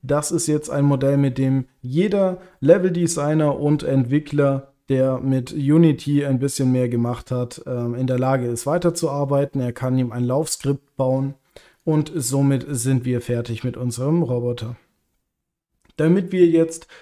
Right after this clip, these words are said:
weitermachen können, empfehle ich euch, genau das durchzumachen. Und wenn ihr irgendwelche Fragen habt oder auf Probleme stoßt, egal welche Art,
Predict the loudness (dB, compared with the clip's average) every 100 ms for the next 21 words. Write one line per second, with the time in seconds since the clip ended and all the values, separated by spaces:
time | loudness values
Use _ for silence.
0 | _ 0 0 2 2 2 2 2 4 2
1 | 2 0 0 0 -2 -6 -6 -6 -4 0
2 | -2 0 -2 0 4 4 4 2 2 0
3 | 0 2 4 2 2 2 2 2 0 -2
4 | -8 -4 -4 -2 -4 -6 -6 -4 -2 -4
5 | -2 0 2 4 4 2 -2 -4 -6 -8
6 | -6 -2 0 2 0 -2 -6 -6 -6 -6